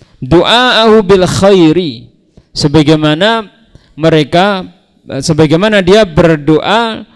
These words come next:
dengan kebaikan. Yakni maksudnya manusia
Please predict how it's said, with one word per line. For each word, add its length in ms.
dengan 320
kebaikan. 640
Yakni 640
maksudnya 560
manusia 640